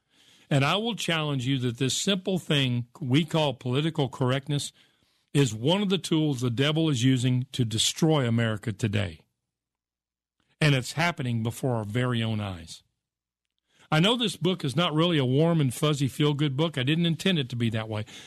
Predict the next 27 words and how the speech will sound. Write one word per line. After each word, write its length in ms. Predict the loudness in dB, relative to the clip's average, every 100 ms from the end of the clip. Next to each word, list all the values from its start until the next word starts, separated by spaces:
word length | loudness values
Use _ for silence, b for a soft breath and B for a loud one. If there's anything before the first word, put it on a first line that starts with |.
| B
What 340 | 2 2 0 -4
the, 140 | -6
the 200 | 0 -2
purpose 460 | 0 -2 0 -2 0
in 140 | 2
this 180 | 2 2
book 340 | 0 0 -2 -8 b b b _
is 200 | -2 0
I 120 | 0
go 240 | 2 2 2
through 280 | 0 0
it 120 | -2 -8
chapter 420 | -4 -2 -2 -2
by 140 | -2 -2
chapter, 480 | -2 -2 -2 -4 -6 B B 0
and 120 | 0
if, 160 | 0 -6
a-, 160 | -10 -6 -6
a-, 280 | -4 -2
is 240 | -2 -2 -2
to 200 | -2 -4 -6 _
educate 500 | -2 0 0 0 -2
people 280 | 0 -2 -2
and, 160 | -2 -2
and 260 | 0 -2 -2
create 460 | 0 2 0 -2
dialogue. 720 | -2 0 -2 -4 -6 -10 -12